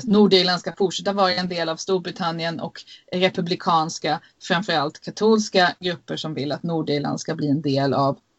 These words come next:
republiken Irland. Ehm, det, det blev fred nittonhundranittioåtta, och det är ett av världens mest framgångsrika fredsavtal faktiskt, eh, det så kallade långfredagsavtalet.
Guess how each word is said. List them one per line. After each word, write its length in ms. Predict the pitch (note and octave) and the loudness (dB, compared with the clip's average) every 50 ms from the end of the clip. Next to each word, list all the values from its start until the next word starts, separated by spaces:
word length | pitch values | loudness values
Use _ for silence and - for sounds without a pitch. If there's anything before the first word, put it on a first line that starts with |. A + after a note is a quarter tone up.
| _ - | _ -6
republiken 840 | E3+ D#3+ D#3 C#3+ - D#3+ E3 F#3+ A3 A3+ A3 G#3+ - D#3+ D3 C3 - - | -4 -4 -4 -2 -2 2 6 8 8 8 8 6 4 0 0 0 0 0
Irland. 520 | - D#3 C3 F#2+ - - - C2 - - - - - - - - - - - - - - | -2 -2 -2 -4 -6 -10 -10 -10 -10 -12 -14 -16 -18 -16 -16 -16 -16 -18 -18 -16 0 4
Ehm, 480 | G3 F#3+ F#3 F3+ F3+ F3+ F3+ F3+ G#3 - _ _ _ _ _ _ _ _ _ - C4 | 6 6 8 8 6 4 2 -2 -4 -8 _ _ _ _ _ _ _ _ _ 0 4
det, 260 | G#3 G#3+ A3+ G#3+ A#3 A3 | 4 6 6 6 6 6
det 120 | G#3 A3 | 6 4
blev 140 | G#3 G#3+ G#3 | 4 4 0
fred 320 | G3 - A#3 A#3+ A#3+ A#3+ | 0 0 2 2 4 4
nittonhundranittioåtta, 1000 | A3 A#3 G#3+ G#3+ F#3+ F#3 F#3 - G3+ - F#3+ F#3+ - _ _ - G3 F#3+ G#3 G#3+ G#3+ - | 4 4 2 2 -2 -4 -4 -4 -4 -4 -4 -4 -6 _ _ 2 2 4 2 2 -2 -8
och 140 | - G3 - | -10 -8 -6
det 220 | G#3 G3+ G3+ G3+ | -4 -2 -2 -2
är 60 | G3 | -2
ett 140 | F#3 - - | -2 -4 -4
av 180 | B3 C#4+ D#4+ B3+ | -6 -4 -2 2
världens 640 | G3+ F#3+ G#3 G#3+ B3 B3 A#3 G#3+ G#3+ - - - G3 | 2 2 4 2 0 -2 -2 -4 -8 -12 -16 -16 -12
mest 480 | F#3+ G#3 G3+ G3 G#3 C4 C4 - - - | -10 -8 -6 -4 -2 -2 -4 -4 -8 -10
framgångsrika 680 | - G3+ F3+ F3 F3 E3+ F3+ G#3 G#3+ A3+ A3+ C#4 C4 | -8 -8 -6 -6 -8 -10 -8 -6 -6 -6 -4 -6 -4
fredsavtal 1040 | A#3+ A#3 G3+ G3 G#3 - F3+ E3+ - - - F#3 F3 E3+ E3+ E3+ E3 E3 E3+ E3 D#3+ - - - - - | -4 -4 -4 -4 -4 -6 -10 -10 -10 -10 -8 -6 -4 -2 -2 -2 -2 -2 -4 -8 -12 -14 -18 -10 -6 -4
faktiskt, 680 | F3 E3 - - - - C#3 D#3+ F3 - - - - | -4 -4 -6 -10 -14 -12 -10 -10 -10 -12 -14 -14 -10
eh, 120 | E3 F3 E3+ | -8 -8 -8
det 80 | E3 | -8
så 100 | E3 - | -10 -10
kallade 360 | - - F3 D#3 D3+ C#3+ D3 D3 | -8 -4 -2 -2 -2 -2 -2 -2
långfredagsavtalet. 1500 | D#3 F3 F3 E3 E3 - - - D3+ D3 C3 C3+ C#3+ C#3+ - - - D#3+ - - - - G#3 G#3+ G#3 F3+ D3 A2 A2 - | -2 -2 -2 -4 -4 -6 -6 -6 -4 -4 -2 -4 -4 -6 -8 -10 -12 -14 -14 -8 -4 0 2 4 4 4 2 -2 -6 -10